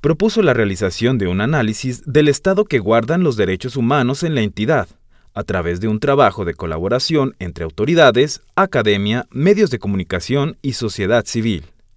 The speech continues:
Al respecto, el ombudsperson comentó que Chihuahua es uno de los pocos estados que no cuenta con un programa estatal de derechos humanos,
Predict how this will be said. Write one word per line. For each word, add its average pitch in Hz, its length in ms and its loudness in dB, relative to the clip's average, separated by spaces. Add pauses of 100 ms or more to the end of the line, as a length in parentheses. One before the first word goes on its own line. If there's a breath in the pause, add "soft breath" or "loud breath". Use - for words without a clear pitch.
(300)
Al 101 160 -4
respecto, 139 800 0
el 127 180 2
ombudsperson 165 800 2
comentó 104 560 2
que 127 100 -2
Chihuahua 156 640 2
es 185 220 0
uno 233 180 4
de 214 60 6
los 131 180 0
pocos 104 340 0
estados 151 560 2
que 127 140 0
no 165 140 0
cuenta 190 380 2
con 117 200 0
un 160 100 2
programa 117 440 2
estatal 107 440 0
de 120 120 2
derechos 113 420 -2
humanos, 139 580 -2